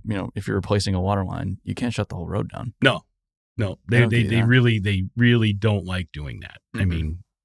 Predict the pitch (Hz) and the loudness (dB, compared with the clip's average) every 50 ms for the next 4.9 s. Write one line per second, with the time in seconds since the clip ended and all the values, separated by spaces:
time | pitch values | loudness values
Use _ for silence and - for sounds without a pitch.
0 | _ _ - 120 104 85 85 90 92 95 - - 104 101 92 92 110 110 107 95 | _ _ -2 0 0 2 2 0 0 0 -2 0 0 0 2 4 4 4 6 4
1 | 104 104 92 - 101 92 - 120 104 - 95 85 - - 92 92 87 - 76 78 | 4 2 0 0 -2 -2 0 -2 -2 -2 -4 -4 -4 -2 -2 -2 -2 -4 -6 -8
2 | 73 67 - - - _ _ _ _ _ _ _ _ _ _ - - 78 65 - | -8 -10 -12 -16 -18 _ _ _ _ _ _ _ _ _ _ -8 -8 -6 -6 -8
3 | - 55 98 - - 64 - - _ _ - 82 71 64 71 82 95 - - 82 | -10 -12 -12 -12 -12 -12 -12 -14 _ _ -8 -6 -6 -4 -4 -4 -4 -4 -6 -8
4 | - - 62 62 - - _ _ _ _ _ _ - - - 80 - - | -10 -10 -12 -12 -12 -14 _ _ _ _ _ _ -12 -10 -10 -10 -10 -12